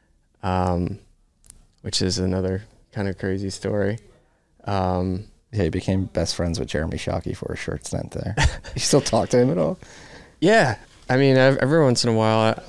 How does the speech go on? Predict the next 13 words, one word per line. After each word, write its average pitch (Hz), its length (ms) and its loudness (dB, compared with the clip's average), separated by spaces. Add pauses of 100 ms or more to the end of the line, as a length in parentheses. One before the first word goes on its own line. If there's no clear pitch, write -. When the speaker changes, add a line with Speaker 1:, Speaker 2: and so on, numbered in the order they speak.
Speaker 1:
Um, 104 560 2 (1600)
so, - 300 2
yeah, 107 240 6
that 104 140 4
was 113 260 4 (1080)
during 135 200 6
the 151 80 6
same 127 300 2
time, 120 300 2
actually, 104 400 0
that 104 180 2
we 104 160 2
were 101 380 2